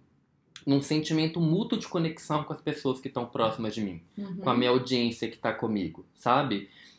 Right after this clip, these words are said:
Speaker 1: Eu pego, é, eu falei um pouco disso recentemente, eu acho que esse sentimento de desencaixe também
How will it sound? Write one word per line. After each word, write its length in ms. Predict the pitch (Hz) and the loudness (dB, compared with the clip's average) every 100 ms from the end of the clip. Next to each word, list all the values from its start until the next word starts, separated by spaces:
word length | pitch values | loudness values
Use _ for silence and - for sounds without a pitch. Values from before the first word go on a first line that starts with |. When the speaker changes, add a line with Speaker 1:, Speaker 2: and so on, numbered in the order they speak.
| _ | _
Speaker 1:
Eu 140 | 139 135 | -2 4
pego, 520 | 151 202 202 170 127 - | 6 6 6 4 0 -4
é, 360 | 123 117 104 - - | 0 2 0 -4 -14
eu 80 | 107 | -10
falei 260 | - 120 135 | -2 2 2
um 60 | 165 | 2
pouco 260 | 147 - | 0 0
disso 320 | 107 120 117 | -2 -4 -4
recentemente, 1000 | 107 110 - 104 - 107 110 160 165 - | -6 -4 -4 -4 -4 -2 -2 -2 -4 -4
eu 280 | 95 - - - | -6 -6 -12 -14
acho 340 | 104 98 - | -8 -6 -6
que 60 | 120 | -8
esse 220 | - 113 | -8 -10
sentimento 600 | - - 127 131 135 170 | -6 -4 -2 0 0 -2
de 60 | 147 | -4
desencaixe 760 | 147 139 131 - 120 120 - | -4 0 0 2 0 0 -2
também 420 | 117 107 131 156 | 0 0 0 -4